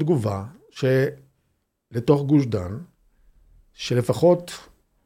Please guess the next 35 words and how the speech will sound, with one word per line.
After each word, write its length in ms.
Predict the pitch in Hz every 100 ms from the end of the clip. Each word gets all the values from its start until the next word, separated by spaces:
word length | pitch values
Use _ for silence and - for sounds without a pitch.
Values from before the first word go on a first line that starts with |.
| _ _ _ -
כמה 220 | 143 180
מאות 340 | 156 151 156
של 320 | - 147 120 104 - _ _ _ _ _ _
אזרחים 460 | 123 120 123 156 147
יהרגו. 480 | 135 120 104 82 80 - _ _ _ _ _ _ _ _ _ _ 113
אנחנו 360 | 131 190 196
בהתקפה 420 | 160 160 160 -
הזאת, 280 | 165 156 151
הוא 100 | 151
אומר, 420 | 139 147 151 147 147 -
נשה 380 | 139 127 - 190
אותם 340 | 160 165 139
לשנה, 360 | 135 143 135 135
שנתיים. 600 | 151 135 135 87 90 90 - _ _ _ _ _ _ _ _ 127
לא 180 | 156
מעבר 360 | 180 151 131 123
לזה. 360 | 120 110 131 151 - _ _ _ _ _ _ _ _
דרך 200 | 139 156
אגב, 180 | 185 123
ואז 300 | 117 160 151
עוד 180 | 139 131
היה 360 | 127 147 170
מצב 380 | 151 135 - 165
שהרוב 1200 | 151 151 139 147 - _ _ _ 127 123 151 151
היה 140 | 143 139
חשוף. 680 | 135 131 269 254 - - -
לא 200 | 117 254
היום 300 | 214 160 151
מתחת 420 | 139 139 147 143
להרים 380 | 147 135 139 151
שכמעט 380 | 139 147 143 143
אי 40 |
אפשר 160 | 135 147
לפגוע 300 | 139 127 247
בזה. 280 | 147 92